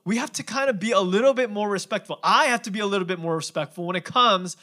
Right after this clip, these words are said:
to how we treat and talk about church. Like, I don't know about you, but how many times have you just complained about church? Right? Like, we do it so easily. We criticize church and we complain about it and we talk bad about it all the time.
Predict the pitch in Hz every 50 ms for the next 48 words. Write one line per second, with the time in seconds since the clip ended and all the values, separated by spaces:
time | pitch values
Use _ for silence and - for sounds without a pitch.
0 | _ _ - _ - 202 165 - - - 220 214 214 196 196 - - - 233 240
1 | 233 - 165 170 - - 208 196 185 190 202 180 175 160 151 139 - - - 247
2 | 208 - - - - - _ _ _ _ _ _ _ _ _ _ 170 190 220 254
3 | 285 285 269 240 220 202 185 - 240 202 190 147 135 202 226 262 294 294 262 -
4 | - 269 254 240 214 190 165 - - - _ - 185 165 185 233 214 214 - -
5 | - 185 151 - - 180 175 185 190 196 202 196 196 190 185 - _ _ _ -
6 | 147 151 147 147 135 - - 135 127 147 165 - - - - _ _ _ _ _
7 | _ _ _ _ _ _ _ _ _ _ _ _ _ _ _ _ - 139 151 190
8 | 196 - _ _ _ _ _ _ _ _ _ - 156 160 _ _ _ 160 170 165
9 | 180 170 160 226 240 - - - - 190 170 - 143 143 160 160 156 165 156 135
10 | 117 98 - _ _ _ - 143 139 - - - 151 139 170 160 - - 151 147
11 | 147 143 139 135 131 - _ _ _ - - - - 151 143 127 - - - -
12 | - - _ _ _ _ _ _ 135 131 127 131 123 - - 135 - - - 143
13 | 143 156 156 156 156 147 143 151 143 143 143 143 143 139 - 131 127 123 123 123
14 | - - 156 147 - - 127 131 123 131 139 139 139 139 139 135 135 135 135 131
15 | - - 131 135 131 139 143 147 147 139 - - - 160 139 131 123 - _